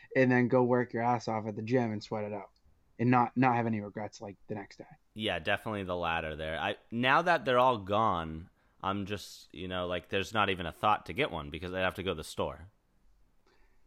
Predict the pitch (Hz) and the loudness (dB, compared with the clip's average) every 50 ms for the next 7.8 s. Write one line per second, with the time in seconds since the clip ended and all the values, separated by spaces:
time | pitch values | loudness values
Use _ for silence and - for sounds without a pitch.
0 | _ _ _ _ - - 135 156 190 185 - - 226 220 214 190 180 165 151 131 | _ _ _ _ 2 4 6 6 6 4 4 2 2 2 2 4 4 4 4 2
1 | 139 131 - 147 - 151 151 147 - 156 175 175 190 214 208 175 - 160 139 123 | 2 2 2 0 2 2 2 2 4 6 6 6 6 6 4 2 2 0 0 0
2 | - - 147 139 - 123 107 110 113 107 110 135 143 110 - - - 107 107 - | 0 -2 0 0 -2 -2 -4 -4 -2 0 2 2 2 2 0 -4 -6 -4 0 2
3 | 151 147 156 170 175 170 156 151 - - 147 139 131 127 120 120 117 113 107 - | 2 4 4 4 4 4 4 2 0 0 0 2 2 0 0 -2 -4 -6 -4 -2
4 | - 131 123 113 - 120 113 104 - - - 123 120 - - - - 98 - 104 | -2 -2 0 0 0 -2 -2 -4 -2 2 2 4 4 2 0 -6 -10 -8 -6 -2
5 | 98 - 120 - - - 113 110 110 113 110 110 - 131 135 143 143 131 - - | 0 0 0 0 0 -2 0 2 2 2 2 4 4 4 6 6 6 4 4 0
6 | 123 117 113 113 123 123 127 135 135 120 - 120 110 120 120 117 117 117 - - | -2 0 0 2 2 4 4 4 4 2 0 0 0 0 0 0 0 -2 -2 -4
7 | 117 117 113 110 113 113 107 107 104 101 107 107 107 107 107 104 | -4 -2 -2 -2 -2 -2 -2 -2 -2 -4 -2 -2 -2 -2 -4 -6